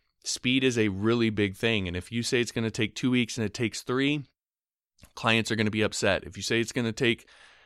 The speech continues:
uh, four weeks and it takes three, clients are gonna be happy. And it, both of those scenarios, it took three weeks for you to deliver,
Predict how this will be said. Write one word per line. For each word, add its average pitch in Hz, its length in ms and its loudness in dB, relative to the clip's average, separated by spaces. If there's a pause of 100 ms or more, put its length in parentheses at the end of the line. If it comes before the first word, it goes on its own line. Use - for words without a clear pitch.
(140)
uh, 92 440 -2
four 127 320 4
weeks 151 480 -2 (520)
and 110 140 0
it 98 100 -2
takes 131 300 0
three, 151 460 0 (840)
clients 117 360 2
are 110 60 2
gonna 110 140 0
be 104 160 -2
happy. 98 520 -2 (720)
And 98 360 0 (240)
it, 101 200 -4
both 117 260 2
of 139 100 0
those 143 240 4 (200)
scenarios, 139 560 4
it 107 120 -2
took 123 160 0
three 127 240 0
weeks 123 260 0
for - 100 -4
you 117 120 2
to 113 140 2
deliver, 101 540 2